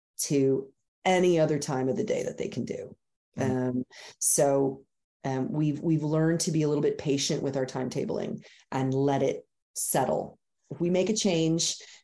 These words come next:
Speaker 1: and it's like, "Oh God, that class is just sold out with a waiting list. I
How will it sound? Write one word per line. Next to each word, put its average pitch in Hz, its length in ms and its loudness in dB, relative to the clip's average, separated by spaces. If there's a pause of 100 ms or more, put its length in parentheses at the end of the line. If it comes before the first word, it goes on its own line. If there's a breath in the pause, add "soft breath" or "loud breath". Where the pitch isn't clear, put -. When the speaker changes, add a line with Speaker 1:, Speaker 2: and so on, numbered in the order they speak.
(100)
Speaker 1:
and 139 100 0
it's 135 80 -4
like, - 180 -4
"Oh 208 180 4
God, 185 240 2
that 170 120 -2
class 170 320 0
is 160 120 -2
just 165 240 -2
sold 180 240 4
out 165 140 4
with 170 120 4
a 165 40 2
waiting 165 360 2
list. 156 280 -2
I 143 120 -4